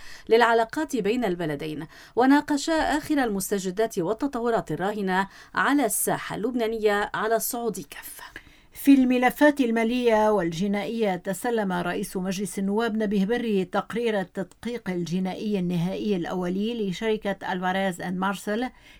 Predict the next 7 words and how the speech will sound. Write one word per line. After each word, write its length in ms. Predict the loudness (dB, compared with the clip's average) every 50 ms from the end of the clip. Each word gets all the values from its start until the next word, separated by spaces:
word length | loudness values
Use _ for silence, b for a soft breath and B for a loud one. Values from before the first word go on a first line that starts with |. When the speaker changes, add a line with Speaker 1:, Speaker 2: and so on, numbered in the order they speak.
| B B
Speaker 2:
كما 320 | 4 4 6 6 4 4
تم 500 | 4 4 4 4 6 6 6 4 4 4
تعميم 520 | 2 0 -2 -4 -2 -2 -2 -2 -2 -2 -4
التقرير 640 | -6 -6 -8 -8 -6 -4 -2 0 0 0 0 -2
على 260 | -2 -2 -2 -2 -2
جميع 340 | -2 -2 -4 -4 -4 -4 -2
النواب. 400 | -2 -2 -2 -2 -6 -8 -12